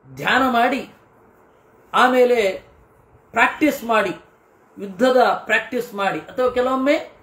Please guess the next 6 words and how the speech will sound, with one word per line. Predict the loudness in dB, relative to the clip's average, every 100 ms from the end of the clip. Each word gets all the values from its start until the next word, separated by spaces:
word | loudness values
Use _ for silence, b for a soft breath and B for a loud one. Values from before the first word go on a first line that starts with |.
| _ _ _ _ _ _ _ _ 0
ಹೋಮಾದಿಗಳನ್ನ | 4 4 4 2 -2 -2 -2 -4
ಮಾಡಿ, | -2 -4 -6 -14 _ _ _ _ _ _ _ _ _ _ _ _ -20 -20 _ -2
ಅತಿಥಿಗಳಿಗೆ | 0 2 4 4 4 0 0
ಬ್ರಾಹ್ಮಣರಿಗೆ | 0 -2 0 -2 -2 -4 -2
ದಾನ | 0 0 0
ಮಾಡಿ, | 0 -2 -4